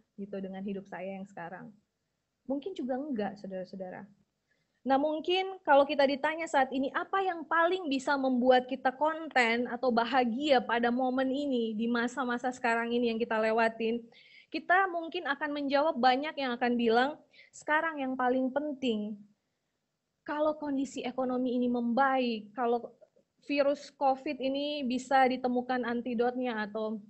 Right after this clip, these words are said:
eh, apa namanya, vaksinnya, that's enough. I'm good. Udah seneng banget hidupnya." Atau mungkin kita juga bilang kalau misalnya, "Paling nggak gue bisa liburan aja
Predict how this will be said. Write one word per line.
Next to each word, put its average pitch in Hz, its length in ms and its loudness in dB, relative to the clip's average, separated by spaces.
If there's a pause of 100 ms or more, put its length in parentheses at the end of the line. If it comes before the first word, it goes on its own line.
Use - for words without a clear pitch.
(160)
eh, 214 320 -2
apa 247 160 -2
namanya, 233 480 0
vaksinnya, 262 800 0 (960)
that's - 320 -10
enough. 285 400 -2 (960)
I'm 269 240 -2
good. 269 320 4 (720)
Udah 262 160 2
seneng 339 400 -6
banget 220 320 2 (560)
hidupnya." 208 480 -4 (960)
Atau 262 240 2
mungkin 339 320 -6
kita 320 160 -2
juga 285 320 2
bilang 277 480 4
kalau 269 320 4
misalnya, 277 640 0 (800)
"Paling 339 240 -6
nggak 349 160 4
gue 311 200 0 (120)
bisa 320 160 -6
liburan 285 640 0
aja 226 260 2